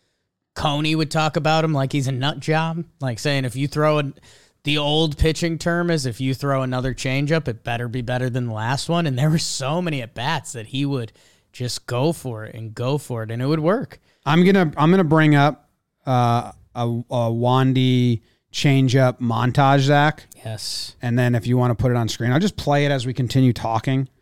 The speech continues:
Speaker 1: Okay.
Speaker 2: Uh, because people will be excited about that. Yankees only. We're not gonna have Giants Wandy throwing changeups on
Speaker 1: No.
Speaker 2: the screen. Shit.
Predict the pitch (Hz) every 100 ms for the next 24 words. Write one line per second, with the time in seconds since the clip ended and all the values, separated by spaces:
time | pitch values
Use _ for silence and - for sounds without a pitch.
0 | _ 131 147 147 156 - _ 135 123 120
1 | 113 110 127 117 117 98 - - _ _
2 | _ _ _ _ _ _ _ _ - 135
3 | 120 113 113 107 104 - 107 110 127 151
4 | 156 180 220 240 156 143 156 180 165 _
5 | 117 120 120 123 131 117 131 131 123 -
6 | _ _ _ _ _ _ _ _ _ _
7 | - 101 113 120 127 - 131 127 131 127
8 | 135 131 - 135 127 135 - 135 123 139
9 | 139 139 - - _ _ _ _ _ _
10 | - 139 110 -